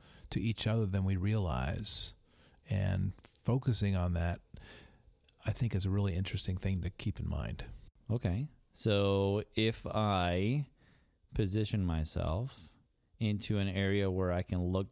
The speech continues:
Speaker 2: down from the balcony, from a tree, some high positioning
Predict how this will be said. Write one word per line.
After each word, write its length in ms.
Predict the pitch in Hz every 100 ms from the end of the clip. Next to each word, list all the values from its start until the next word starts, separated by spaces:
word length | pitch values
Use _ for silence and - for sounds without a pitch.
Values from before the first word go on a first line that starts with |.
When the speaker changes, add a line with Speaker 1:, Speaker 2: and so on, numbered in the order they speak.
| 95
Speaker 2:
down 400 | 87 87 98 123
from 200 | 95 87
the 60 |
balcony, 540 | 80 78 78 80 80 80
from 200 | - 90
a 40 |
tree, 680 | 80 87 85 82 85 82 - _ _ _ _ _ _ _ _ _ _ _ _ _ _ _ _ _ -
some 240 | 104 92
high 500 | 80 90 85 82 80 85
positioning 680 | - 87 85 - 87 90